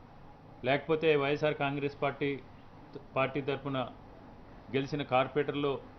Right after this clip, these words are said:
ఎవరికైనా అవసరాలుంటే వారి స్వప్రయోజనాల కోసం వారిని ప్రలోభపెట్టి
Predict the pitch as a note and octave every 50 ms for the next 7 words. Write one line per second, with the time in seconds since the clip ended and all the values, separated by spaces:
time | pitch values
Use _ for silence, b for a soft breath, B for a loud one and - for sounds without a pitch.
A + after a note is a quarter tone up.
0 | - - - - - - - - - G#2 A2+ B2 C3+ C#3+ D3 D#3+ D#3 D#3 D#3 D#3
1 | D3 C#3 - - - - - - - - - - - - - - - - - -
2 | - - - - - - - - A2+ B2 C#3+ D3 D#3 D#3 D#3 D#3 D3+ D3 C#3 B2+
3 | D3+ D3+ D3+ D3 - - - - - - - - - - - - - - - -
4 | - - - - A#2+ B2+ C3+ C3+ - - C3+ C3 - C#3 D#3 D#3+ D#3+ D#3+ D#3+ D#3+
5 | D#3 D3+ D3 D#3 D3 - - D3+ C#3+ C#3 C3+ C3 C3 C3+ B2+ - - B2 B2 C#3
6 | D#3+ E3+ E3 D#3 C#3+ D3+ C3 - - D3 C3 A#2 A2+